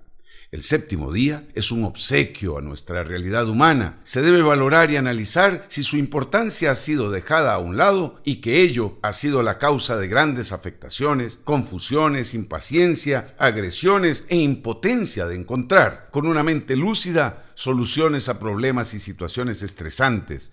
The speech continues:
con el ya consecuente resultado de caos en toda actividad humana. Devolverle la importancia a ese séptimo día y que no se vea envuelto en una vorágine de actividad laboral sin descanso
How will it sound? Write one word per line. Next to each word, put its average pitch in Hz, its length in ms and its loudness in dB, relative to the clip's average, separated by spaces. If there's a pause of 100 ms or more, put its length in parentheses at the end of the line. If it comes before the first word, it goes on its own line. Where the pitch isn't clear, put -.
(120)
con 90 140 -4
el 80 100 -6
ya 131 180 4
consecuente 117 640 -4
resultado 147 880 0
de 98 240 -6
caos 101 580 0
en 98 260 -8
toda 110 260 2
actividad 85 500 -4
humana. 65 460 -12 (380)
Devolverle 160 520 4
la 160 80 6
importancia 139 720 2
a 135 100 4
ese 123 360 0
séptimo 110 540 -4
día 131 480 0
y 151 120 -6
que 185 140 2
no 233 120 -2
se 160 160 0
vea 151 240 2
envuelto 113 560 0
en 107 140 -2
una 135 180 2
vorágine 110 640 0
de 98 80 0
actividad 101 460 0
laboral 104 480 0
sin 85 200 -8
descanso 131 680 -2